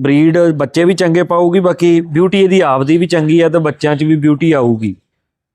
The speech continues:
ਪਰ ਦੁੱਧ ਫੇਰ ਤੁਹਾਡੀ ਸੇਵਾ ਦਾ ਹੀ ਹੈ। ਮੈਂ ਇਹ, ਇਸ ਕਰਕੇ ਵਾਰ-ਵਾਰ ਗੱਲਾਂ ਕਰਦਾ ਹੁੰਦਾ ਵੀ ਕਿਉਂਕਿ ਇਹ ਸਾਹ ਵਾਲੀਆਂ ਚੀਜ਼ਾਂ ਹੈ,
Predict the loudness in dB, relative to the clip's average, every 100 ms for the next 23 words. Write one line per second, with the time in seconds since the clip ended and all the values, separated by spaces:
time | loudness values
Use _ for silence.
0 | _ _ _ _ _ -8 -4 -2 -2 0
1 | 0 0 0 0 0 0 0 0 2 2
2 | 0 -2 0 0 2 0 2 0 -2 -2
3 | -2 0 0 0 0 0 0 0 0 -2
4 | -2 -2 -2 -2 -2 0 -2 0 -2 0
5 | 0 0 0 -2 -2 -2 -2 -4